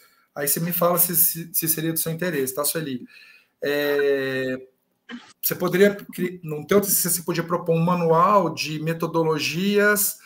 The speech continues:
de ensino aplicadas pro, pra autistas, independente do conteúdo de ensino, sabe? Quais seriam algumas, algumas, a-, algumas características dessas metodologias?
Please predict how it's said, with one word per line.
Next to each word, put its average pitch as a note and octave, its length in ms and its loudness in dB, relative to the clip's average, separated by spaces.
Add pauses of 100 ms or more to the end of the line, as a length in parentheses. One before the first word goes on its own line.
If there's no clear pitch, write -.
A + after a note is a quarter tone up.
(420)
de D3+ 160 -4
ensino F3 540 2
aplicadas D#3 760 0
pro, D3 880 -4
pra D3 180 2
autistas, D3 760 -2 (220)
independente F#3 400 2
do A3 100 0
conteúdo G3+ 400 2
de E3+ 100 -4
ensino, C3+ 460 -2 (720)
sabe? F3+ 360 2
Quais G3 260 4
seriam G3 280 4
algumas, D#3 960 -2 (520)
algumas, C#3 1120 -4 (420)
a-, - 160 -8 (160)
algumas F3 280 12
características F#3+ 680 2
dessas E3+ 260 -2
metodologias? D#3+ 1000 -4